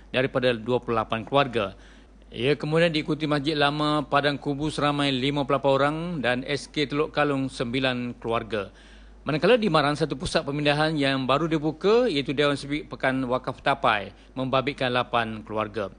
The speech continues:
Kesemua mangsa ini dipindahkan secara berperingkat-peringkat sejak malam semalam dan pagi semalam. Beliau bercakap kepada wartawan Selamat Pagi Malaysia di Pusat Pemindahan Dewan Seri Putih, Tok Lawit, Hulu Telemong, dekat Kuala Berang.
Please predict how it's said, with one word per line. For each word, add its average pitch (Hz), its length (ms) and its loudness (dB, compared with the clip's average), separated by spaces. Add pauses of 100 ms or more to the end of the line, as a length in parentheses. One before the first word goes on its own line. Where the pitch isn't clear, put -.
(680)
Kesemua 226 320 2
mangsa 180 320 2
ini 139 160 2
dipindahkan 147 640 0
secara 135 480 4
berperingkat-peringkat 123 960 -2
sejak 123 240 0
malam 123 320 -2
semalam 127 400 -2
dan 117 240 0
pagi 107 160 -2
semalam. 117 400 0 (520)
Beliau 127 240 2
bercakap 131 400 -2
kepada 120 160 2
wartawan 123 480 2
Selamat 110 240 -4
Pagi 113 160 -2
Malaysia 113 400 -2
di 123 160 -4
Pusat 120 400 -6
Pemindahan 120 800 -2
Dewan 123 240 0
Seri 120 160 -4
Putih, 143 480 0
Tok 117 160 -2
Lawit, 120 240 0
Hulu 127 240 -2
Telemong, 185 480 0 (240)
dekat - 400 -2
Kuala 104 160 0
Berang. 110 320 -2